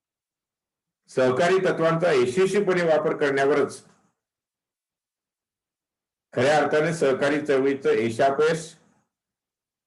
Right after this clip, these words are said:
किंवा यश व संस्थेचं भवितव्य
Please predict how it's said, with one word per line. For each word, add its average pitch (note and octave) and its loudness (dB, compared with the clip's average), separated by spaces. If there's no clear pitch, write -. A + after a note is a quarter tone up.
किंवा C#3+ 2
यश D#3 0
व D#3 2
संस्थेचं B2+ 0
भवितव्य C#3 0